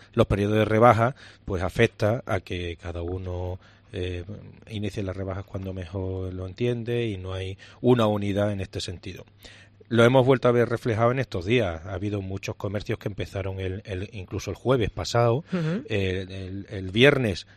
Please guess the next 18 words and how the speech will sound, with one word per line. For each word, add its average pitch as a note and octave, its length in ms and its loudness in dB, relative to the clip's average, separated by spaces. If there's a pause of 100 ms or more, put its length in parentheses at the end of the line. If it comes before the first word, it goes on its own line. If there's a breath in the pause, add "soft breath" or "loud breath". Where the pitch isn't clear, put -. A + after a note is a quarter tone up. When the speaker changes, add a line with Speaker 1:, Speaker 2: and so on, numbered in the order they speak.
(120)
Speaker 1:
eh, F#2+ 220 -8 (200)
casi G#2 280 -4
todos A2+ 260 0
los G#2 200 -4
del F#2 180 -6
centro, B2+ 480 0 (280 soft breath)
el A2+ 80 -10
comercio G#2+ 280 -6
de G#2+ 60 -4
proximidad, G#2+ 520 0 (300 loud breath)
eh, G2 200 -4
comenzó F#2+ 380 -6
también F#2+ 500 -6
las F2+ 140 -6
rebajas. B2+ 520 0 (340 loud breath)
Los B2 240 6
más C3+ 160 2
tradicionales, C#3 760 4